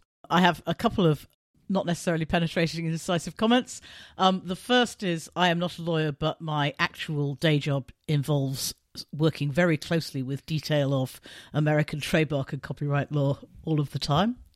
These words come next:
They are not the same thing, but this one, in this case, we're talking about trademarks, not copyright.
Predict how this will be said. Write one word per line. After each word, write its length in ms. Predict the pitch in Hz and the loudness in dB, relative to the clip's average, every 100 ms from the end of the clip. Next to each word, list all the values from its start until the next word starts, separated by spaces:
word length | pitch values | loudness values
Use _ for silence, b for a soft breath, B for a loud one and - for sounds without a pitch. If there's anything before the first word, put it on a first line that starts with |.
| - | -4
They 140 | 135 | 0
are 40 | 139 | 0
not 140 | 147 | -2
the 60 | - | -4
same 200 | 151 143 | -4 0
thing, 280 | 170 208 - | 2 2 0
but 140 | - | -4
this 180 | 143 - | -4 -2
one, 180 | 135 135 - - B B | -2 -2 -8 -16 B B
in 80 | 156 | 2
this 120 | 156 | 2
case, 220 | - 156 | 2 2
we're 60 | 147 | 0
talking 260 | 156 - | -6 -2
about 140 | 139 139 | -2 0
trademarks, 440 | 143 135 135 - | 0 2 0 -2
not 120 | 135 | -8
copyright. 520 | - 131 131 139 160 | -6 -4 0 -2 -2